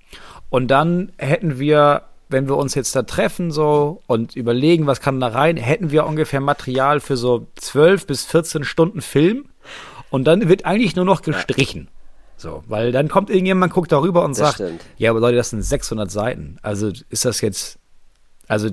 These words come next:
Speaker 1: das ist ja ungefähr von der Länge, was ihr euch jetzt an Ideen ausgedacht habt,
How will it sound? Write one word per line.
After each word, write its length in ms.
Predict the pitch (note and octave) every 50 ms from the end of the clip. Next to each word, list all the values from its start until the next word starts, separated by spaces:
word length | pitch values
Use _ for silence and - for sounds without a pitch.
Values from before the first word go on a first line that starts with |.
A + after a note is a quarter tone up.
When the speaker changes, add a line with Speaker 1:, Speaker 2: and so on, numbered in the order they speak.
| - - - - - -
Speaker 1:
das 180 | - A#2+ -
ist 140 | C#3+ A#2+ -
ja 80 | D3+ B2+
ungefähr 420 | B2+ D#3 E3+ F3 - - D3+ D3
von 220 | - - D#3 C#3+ C3+
der 80 | B2+
Länge, 320 | A#2+ B2+ D#3 F#3 F#3 D#3 C3+
was 180 | C3 - -
ihr 140 | G#3 F#3+ A3+
euch 120 | G#3 -
jetzt 220 | - E3 D#3 - -
an 80 | C3+
Ideen 380 | C#3+ C3+ A2 - D3+ F#3 G3+ G#3+
ausgedacht 500 | C#3 B2+ A2+ - B2 A2+ A#2 G#2+ - -
habt, 220 | A#2 A2+ A2 -